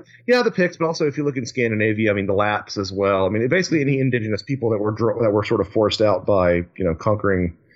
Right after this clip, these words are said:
another conquering group, and, and, and, and this idea, you know, is really quite parsimonious in a lot of senses. I mean,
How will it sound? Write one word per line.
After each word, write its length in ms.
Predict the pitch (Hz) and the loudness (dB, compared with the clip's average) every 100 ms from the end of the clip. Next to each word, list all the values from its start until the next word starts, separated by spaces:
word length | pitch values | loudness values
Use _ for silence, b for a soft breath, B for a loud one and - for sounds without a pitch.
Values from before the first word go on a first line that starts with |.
| b b b - | b b b 0
another 220 | 135 113 | 2 2
conquering 480 | - 104 95 95 92 | 2 0 0 -2 -2
group, 340 | 92 90 85 | 0 0 0
and, 180 | 92 92 B B B | -2 -2 B B B
and, 220 | - 196 | 0 2
and, 140 | 202 208 | 2 0
and 240 | 226 208 196 | 2 2 2
this 80 | |
idea, 320 | 240 208 190 170 | 2 4 4 4
you 100 | 156 | 4
know, 140 | 123 | 2
is 160 | 127 151 | 0 0
really 300 | 185 113 - _ _ _ _ _ _ _ _ | 0 -2 -6 _ _ _ _ _ _ _ _
quite 280 | - 208 - | -2 -2 0
parsimonious 720 | 143 131 117 117 127 107 - | 0 0 0 -2 0 -2 -4
in 80 | 110 | -2
a 40 | |
lot 200 | 95 95 | 0 0
of 100 | 95 | 0
senses. 460 | - 101 90 98 95 | -2 -4 -4 -4 -2
I 20 | |
mean, 300 | 92 92 87 | 0 0 -2